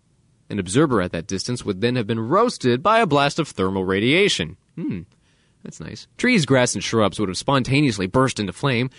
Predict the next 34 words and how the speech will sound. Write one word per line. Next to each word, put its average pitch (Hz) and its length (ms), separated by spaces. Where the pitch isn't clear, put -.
and 139 120
anyone 214 300
present 135 280
would 110 80
have 101 80
suffered 120 380
instant 190 440
third-degree 127 420
burns 101 360
over 107 160
their 95 140
entire 87 340
bodies." 52 400
So, 131 540
over 101 140
six - 240
hundred 135 160
miles 95 280
away, 85 300
and 208 160
within 170 240
ten 147 220
seconds, 139 560
you'd 131 140
be 120 80
burned 113 380
to 123 100
death, - 260
either 135 200
by 110 100
the 98 80
fireball 120 560
or 127 240
the 98 320